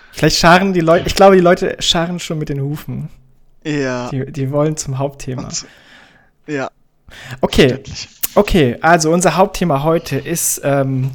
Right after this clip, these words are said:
Speaker 1: ursprünglich war's geplant, äh, unsere Lieblingsspiele und ich hab das halt jetzt ein bisschen um-, umgedeutet zu den besten Spielen aller Zeiten. Ich vermute mal, es sind unsere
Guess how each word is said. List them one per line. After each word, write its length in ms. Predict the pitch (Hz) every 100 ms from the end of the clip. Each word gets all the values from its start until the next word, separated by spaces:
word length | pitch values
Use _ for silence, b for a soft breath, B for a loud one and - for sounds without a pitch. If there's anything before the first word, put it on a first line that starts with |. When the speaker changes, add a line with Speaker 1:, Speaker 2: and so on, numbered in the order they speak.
| -
Speaker 1:
ursprünglich 680 | 175 180 170 165 156 - 147
war's 180 | 143
geplant, 640 | - 135 139 135 143 147 -
äh, 200 | 139 135
unsere 300 | 143 139 139
Lieblingsspiele 840 | 175 170 - - 156 160 147 147
und 160 | - 139
ich 80 |
hab 120 | 139 131
das 180 | 139
halt 140 | 135 131
jetzt 180 | 117 -
ein 80 |
bisschen 260 | 120 131 123
um-, 320 | 151 143 135 131 b b b b b
umgedeutet 680 | - 151 143 135 139 139 135
zu 120 | -
den 120 | 127
besten 280 | 120 127 -
Spielen 340 | - - 131 123
aller 160 | 107
Zeiten. 300 | 113 135 135
Ich 80 | 135
vermute 360 | - 143 151 151
mal, 200 | 135 127
es 100 | 131
sind 80 |
unsere 240 | 127 135